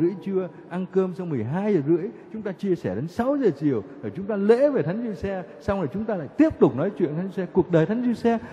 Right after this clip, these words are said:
là một người âm thầm, mà nếu chúng ta mang con tim của Chúa để nhìn Thánh Giuse, mang trái tim của người cha,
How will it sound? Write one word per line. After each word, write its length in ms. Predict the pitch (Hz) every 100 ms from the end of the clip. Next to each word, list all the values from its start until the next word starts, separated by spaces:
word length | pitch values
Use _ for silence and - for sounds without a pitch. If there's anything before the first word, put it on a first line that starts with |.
| -
là 100 | 185
một 180 | 160 160
người 140 | 160
âm 220 | 165 226
thầm, 400 | 214 185 165 139 127 - - - - -
mà 160 | 175
nếu 200 | 151 165 226
chúng 140 | 269
ta 140 | 262 254
mang 500 | 240 247 254 262 254
con 160 | 262 254 262
tim 200 | 262 247
của 180 | 196 104 -
Chúa 320 | 202 262 311 - -
để 160 | 131 101 135
nhìn 360 | 185 196 170 156
Thánh 180 | 214
Giuse, 460 | 277 254 - 262 269 277 302 - - - - -
mang 300 | 208 233 254
trái 160 | 254 269
tim 260 | 269 254
của 120 | 220
người 180 | 117 113 -
cha, 340 | 226 240 247